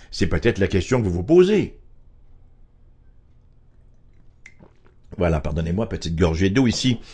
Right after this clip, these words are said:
C'est peut-être la question que vous vous sauvez, que vous vous posiez. Comment est-ce que je peux savoir, là ? Alors que Raymond Perron est en train de, de, de me parler de cela, de ce que la Bible enseigne, comment est-ce que je peux savoir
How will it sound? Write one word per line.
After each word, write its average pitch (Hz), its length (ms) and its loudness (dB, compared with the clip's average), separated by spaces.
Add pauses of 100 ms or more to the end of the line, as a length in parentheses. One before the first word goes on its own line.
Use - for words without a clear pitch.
(180)
C'est - 160 0
peut-être 147 340 2
la 117 80 2
question - 380 2
que 104 100 -2
vous 95 100 0
vous 92 120 -2
sauvez, 180 440 2 (280)
que 139 80 6
vous 127 120 6
vous 123 140 2
posiez. 147 480 4 (220)
Comment 180 260 4
est-ce 254 180 4
que 117 80 2
je - 60 6
peux 117 100 8
savoir, 147 540 6
là ? 196 260 0 (380)
Alors 92 360 4
que 85 220 2 (280)
Raymond 92 280 2
Perron 104 380 0
est 85 180 -2
en 71 120 -2
train 107 160 0
de, 78 160 -4
de, 73 180 -8 (300)
de 92 80 -4
me 82 100 -2
parler 101 320 2
de 87 140 0
cela, 156 500 4 (240)
de 90 160 2
ce - 100 -2
que 90 120 0
la 82 240 2
Bible 101 200 0
enseigne, 143 640 6 (520)
comment 165 180 2
est-ce 320 220 2
que 139 80 0
je - 60 0
peux 123 120 6
savoir 147 500 0